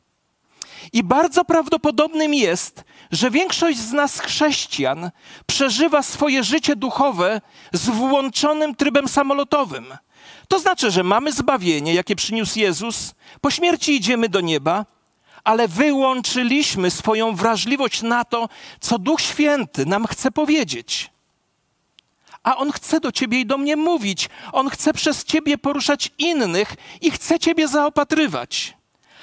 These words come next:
Ale musimy nawiązać połączenie.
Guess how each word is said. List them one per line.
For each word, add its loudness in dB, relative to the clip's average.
Ale 2
musimy 2
nawiązać 0
połączenie. 0